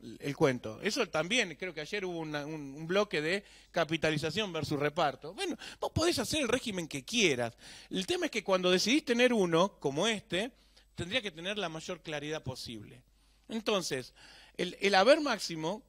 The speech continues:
como también lo dice Rodríguez Romero, y yo lo cité en un fallo, el juzgado nueve en su momento al frente Pérez Nami lo sacó, que se llama Pascualón.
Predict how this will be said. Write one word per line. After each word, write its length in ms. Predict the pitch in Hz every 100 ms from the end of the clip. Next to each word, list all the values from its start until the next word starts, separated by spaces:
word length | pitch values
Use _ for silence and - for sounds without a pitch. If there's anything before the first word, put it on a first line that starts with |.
| _
como 240 | 151 139
también 720 | 135 143 190 185 160 135 139 143
lo 140 | 147
dice 300 | 180 - 151
Rodríguez 380 | 143 151 180 151
Romero, 240 | 151 190
y 40 | 165
yo 140 | 180
lo 100 | 165
cité 480 | 156 143 175 170 151
en 60 |
un 160 | 156 151
fallo, 400 | 170 185 - 165
el 80 | 139
juzgado 300 | 147 170 160
nueve 220 | 185 185
en 60 | 151
su 120 | 151
momento 500 | 147 175 - 151 123
al 140 | 135
frente 400 | 165 170 156 143
Pérez 260 | - 147 143
Nami 240 | 165 170
lo 180 | 139 135
sacó, 320 | - 123 190
que 100 | 151
se 40 | 131
llama 180 | 143
Pascualón. 640 | 139 131 151 151 202 202